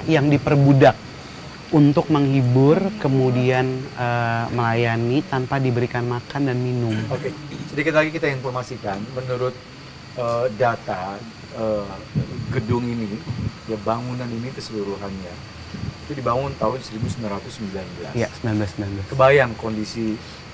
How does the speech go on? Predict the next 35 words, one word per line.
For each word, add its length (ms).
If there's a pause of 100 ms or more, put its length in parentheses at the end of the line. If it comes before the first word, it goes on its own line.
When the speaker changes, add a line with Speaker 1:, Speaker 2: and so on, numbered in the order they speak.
Speaker 1:
Iya. 100
Speaker 2:
sembilan 340
belas, 400 (840)
eh, 300 (160)
kita 180
tambah 300
empat, 300 (380)
tahun 200
sembilan 240
belas 120
empat 160
puluh 120
lima 120
kita 180
merdeka, 340
itu 120
kan 120
cukup 300
jauh. 320 (100)
Speaker 1:
Iya. 300 (880)
Speaker 2:
Dan 220
itu 260
memang 380
pada 280
saat, 420 (580)
eh, 840
apa, 260 (340)
pendudukan 560 (260)
Belanda 480
itu 140
Speaker 1:
Iya. 80
Speaker 2:
sedang 240
jaya-jayanya 840
Speaker 1:
Yes. 120
Speaker 2:
ya. 40